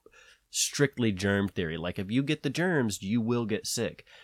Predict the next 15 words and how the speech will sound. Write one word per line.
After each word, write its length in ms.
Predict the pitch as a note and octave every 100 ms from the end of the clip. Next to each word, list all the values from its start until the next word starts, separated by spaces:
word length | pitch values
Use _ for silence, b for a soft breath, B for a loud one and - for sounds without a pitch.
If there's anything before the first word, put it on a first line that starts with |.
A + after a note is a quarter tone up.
| B
which 220 | C3 C3+
is 80 | C3
the 100 | C#3
kind 320 | - D3 D3
of 100 | B2
thinking 440 | - C3+ C3 A#2 G#2
that 200 | G2 A2
leads 280 | G#2+ G2+
people 320 | - G#2+ G2+ F#2+
to 100 | F#2+
saying, 320 | - G2 F#2
like, 320 | F2+ F2 - B B B
if 160 | B2+ -
there 320 | C3 D3 C#3+ -
is 480 | C#3+ D3+ D3+ C3